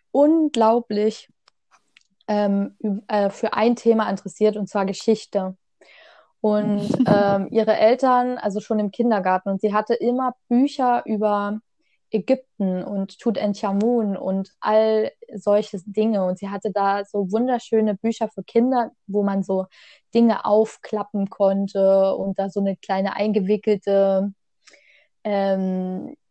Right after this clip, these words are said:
Speaker 2: Mumie?
Speaker 1: <laughs> Nein, nicht Mumie, aber das, was, äh, wo, wo drin die eingewickelt, äh,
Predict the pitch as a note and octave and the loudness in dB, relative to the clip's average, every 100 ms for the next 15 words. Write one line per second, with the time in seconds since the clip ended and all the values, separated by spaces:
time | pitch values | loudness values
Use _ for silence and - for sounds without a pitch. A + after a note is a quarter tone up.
0 | _ - E3+ - _ B3+ C4 C4 C#4+ D4+ | _ -18 -18 -18 _ 0 2 2 0 -4
1 | - A#3+ B3+ B3+ C4 B3+ B3+ A#3+ C4 A#3+ | -2 2 4 4 6 6 6 4 4 2
2 | F#4+ A4 F4+ - B3 C4 B3+ D4 D4+ A#3 | 0 2 0 0 -2 2 2 4 4 4
3 | A3 G#3+ A3 A#3 A3+ - G#3+ G#3 G#3 G#3 | 4 2 0 0 0 0 0 0 0 -4
4 | - G#3 G#3+ G3+ A3+ G#3+ G3+ A3+ F3+ F#3 | -2 -4 -2 2 0 2 0 0 -2 -4
5 | G3+ F3+ - | -4 -4 -4